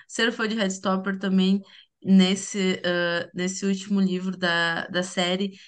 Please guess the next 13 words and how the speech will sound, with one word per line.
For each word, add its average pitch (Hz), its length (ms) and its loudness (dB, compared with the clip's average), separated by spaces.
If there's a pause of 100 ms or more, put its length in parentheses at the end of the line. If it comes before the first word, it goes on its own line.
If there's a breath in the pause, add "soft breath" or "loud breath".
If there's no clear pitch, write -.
(200 loud breath)
é 196 120 4
muito 202 560 2
o 208 220 -2
gostosinho 202 760 0
da 196 200 4
adolescência 190 760 0
fofa, 180 520 -2 (280 loud breath)
como 190 180 6
a 190 60 8
Mi 190 140 8
falou, 190 360 2
a 156 100 2
adolescência 190 720 -2